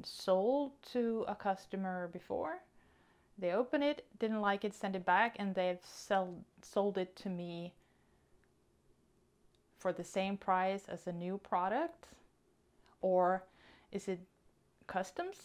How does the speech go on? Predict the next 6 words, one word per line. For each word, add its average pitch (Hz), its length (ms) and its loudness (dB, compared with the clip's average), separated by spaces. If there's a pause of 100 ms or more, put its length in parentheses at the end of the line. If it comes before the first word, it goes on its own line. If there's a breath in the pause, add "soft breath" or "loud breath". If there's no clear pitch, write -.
who 311 80 0
has 277 200 4
done 277 180 2
anything? 285 520 -2 (840)
The 190 80 0
box 180 680 -2